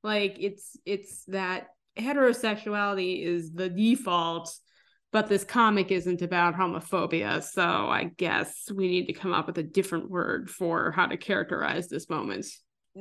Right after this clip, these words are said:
This is what Jack has probably historically wanted people to presume. Like, that's not to say that he loves being in the closet or that, like, it's cool to be in the closet or anything like that, but, like,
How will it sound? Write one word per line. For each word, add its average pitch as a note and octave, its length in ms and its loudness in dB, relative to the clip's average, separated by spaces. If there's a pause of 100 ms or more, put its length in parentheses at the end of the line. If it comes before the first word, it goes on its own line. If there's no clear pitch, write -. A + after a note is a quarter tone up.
(120)
This D#4+ 220 4
is F#4 140 6
what D4+ 160 6
Jack C4 340 2
has D#4+ 140 6
probably A#3+ 720 0
historically A3+ 640 2
wanted G3+ 420 2
people F#3+ 260 2
to C3+ 60 -8
presume. F3 580 -4 (580)
Like, A#3+ 160 0
that's C4 180 2
not D4 220 4
to F4 100 6
say D4+ 140 2
that G#3+ 160 -4
he F#3 100 0
loves F3 260 -2
being E3+ 200 0
in D3 100 -6
the - 60 -4
closet C4 580 4
or F#3 140 0
that, F3 240 -2
like, D#3 160 -4
it's D#3 120 -8
cool C4+ 380 4
to C#4+ 60 6
be C#4 160 4
in C4+ 100 4
the C#4 80 2
closet A#3+ 420 2
or G3+ 140 0
anything A3 320 -2
like G3 220 0
that, C#4+ 360 4
but, A#3 360 0
like, A3 440 2